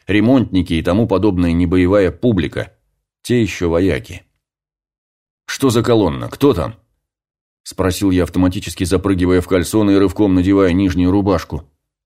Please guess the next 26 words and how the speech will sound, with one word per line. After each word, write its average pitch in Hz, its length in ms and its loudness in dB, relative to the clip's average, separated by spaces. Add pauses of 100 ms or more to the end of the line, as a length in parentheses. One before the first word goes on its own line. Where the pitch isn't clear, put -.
(960)
«Сейчас 117 460 -2
я 101 80 0
покажу», 120 400 0
сказала 87 460 0
Линда 90 320 2
почти 85 320 -4
нормальным 90 500 2
голосом. 82 420 -2 (540)
«Очень 110 320 0
благоприятно 113 680 2
всё 90 180 -2
сложилось. 104 640 -2 (480)
Полная 110 360 2
луна, 110 340 2
Марс 98 400 0
в - 60 -18
Скорпионе. 104 640 -2 (460)
Сиди 117 280 -4
смирно, 104 380 2
не 92 120 2
шевелись». 107 560 -2 (500)
Она 98 300 2
присела 113 440 2
рядом 107 300 2
со 92 180 -2
мной, 87 420 0